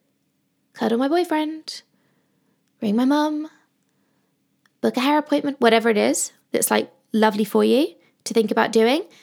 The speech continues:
I want you to add a line item that says connection.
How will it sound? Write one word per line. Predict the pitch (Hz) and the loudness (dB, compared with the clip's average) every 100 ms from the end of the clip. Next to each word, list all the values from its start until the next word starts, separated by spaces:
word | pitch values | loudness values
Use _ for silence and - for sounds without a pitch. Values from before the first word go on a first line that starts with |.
| _ _ _ _ | _ _ _ _
I | 262 | 0
want | 302 | 0
you | 403 | 0
to | - - | 0 2
add | 247 240 | 2 2
a | 240 | 2
line | 226 214 214 | 2 2 0
item | 208 208 214 | 0 -2 -2
that | 202 - | -2 -2
says | 214 196 196 - - _ _ - | 0 0 -2 -6 -10 _ _ -14
connection. | - 208 196 - - - - | -2 0 0 -2 -6 -6 -10